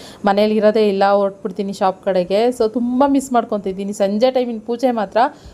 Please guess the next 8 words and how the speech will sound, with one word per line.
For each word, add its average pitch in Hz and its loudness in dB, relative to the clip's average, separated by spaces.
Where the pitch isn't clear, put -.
ತುಂಬ, 285 0
ತುಂಬಾ 240 0
ಮಿಸ್ 254 -4
ಮಾಡ್ಕೊತಾ 208 -4
ಇದ್ದೀನಿ. 196 -4
ಅವಾಗಿದ್ದಿದ್ದಕ್ಕೂ 226 -2
ಇವಾಗಿದ್ದಿದ್ದಕ್ಕೂ 220 -4
ತುಂಬ 233 -2